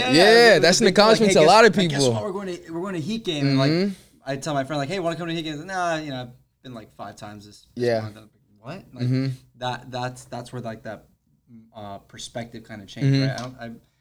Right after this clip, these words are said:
Speaker 1: I didn't have too many friends that were like that, but, you
Speaker 2: Mm-hmm.
Speaker 1: know, uh, um, yeah, I mean, that's,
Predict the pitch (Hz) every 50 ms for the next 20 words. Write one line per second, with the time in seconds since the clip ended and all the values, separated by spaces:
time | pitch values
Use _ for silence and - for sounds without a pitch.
0 | _ - - 139 143 143 139 117 - - - - - 147 143 139 135 135 143 147
1 | 147 151 147 147 _ _ _ _ _ _ _ _ - 143 143 147 139 139 139 135
2 | 135 135 131 131 131 135 131 - 156 160 - - - 120 117 117 117 - 123 123
3 | 120 117 113 110 113 117 117 113 110 104 - - _ _ 113 107 101 98 98 95
4 | 98 101 113 _ _ _ _ _ _ _ _ _ _ _ _ _ _ _ _ _
5 | _ _ _ - 120 107 101 - 110 110 107 101 107 107 - - - - _